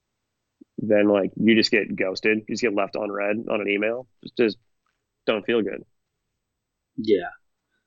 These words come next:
Speaker 2: No, I hear you. Not even a thank you.
Speaker 1: No, actually,
Speaker 2: Hmm.
Speaker 1: I actually got rejected. I know we're gonna wrap up, but I actually got rejected by a sponsor.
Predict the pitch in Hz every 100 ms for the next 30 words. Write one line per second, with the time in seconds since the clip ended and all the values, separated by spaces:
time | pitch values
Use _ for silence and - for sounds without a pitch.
0 | _ 98 92 92 87 78 - _ _ _
1 | _ _ _ _ _ _ _ _ _ -
2 | 107 107 95 92 92 127 - 117 110 _
3 | _ _ _ _ _ _ _ - - _
4 | - 135 175 - 175 - 160 113 - _
5 | 147 131 165 143 120 - - 113 - 117
6 | - - - 110 104 101 113 117 - 110
7 | 101 101 101 107 - 113 120 135 131 101
8 | - 113 - 113 107 110 - 107 107 113
9 | 113